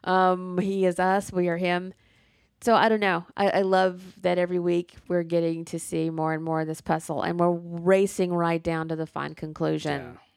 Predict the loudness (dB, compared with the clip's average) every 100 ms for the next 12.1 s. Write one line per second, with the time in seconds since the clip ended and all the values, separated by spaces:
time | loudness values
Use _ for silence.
0 | -12 -10 -8 -10 -10 -10 -6 -4 -4 -8
1 | -12 -18 _ _ _ _ _ _ _ _
2 | _ _ -8 -6 -4 -4 -2 -4 -4 -4
3 | -6 -8 -6 -6 -4 -6 -6 -10 -10 -10
4 | -10 -16 -20 -20 0 2 4 2 2 2
5 | 0 -4 -2 -2 -2 -2 0 -2 -4 -4
6 | 0 0 0 -2 -6 _ _ _ _ 4
7 | 4 2 0 0 0 -2 -4 -2 -2 -2
8 | -2 -2 0 -2 -2 -2 0 0 0 0
9 | 0 -2 -4 -6 -4 -4 -6 -6 -4 -4
10 | -6 -10 -12 -8 -4 -2 -2 -4 -6 -8
11 | -6 -6 -6 -6 -4 -4 -4 -4 -4 -4
12 | -4